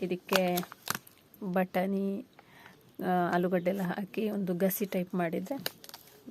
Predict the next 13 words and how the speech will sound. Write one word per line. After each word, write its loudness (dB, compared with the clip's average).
ಚಂದ 0
ಕಾಂಬಿನೇಷನ್. -2
ಇದಕ್ಕೆ 0
ಕಡಲೆ, 8
ಕಡಲೆ 4
ಸಾರು -2
ಚಂದ -2
ಇರುತ್ತೆ, -6
ಚಟ್ನಿ -2
ಸಹ -6
ಚಂದ -4
ಇರುತ್ತೆ. -6
ನಾನಿವತ್ತು 8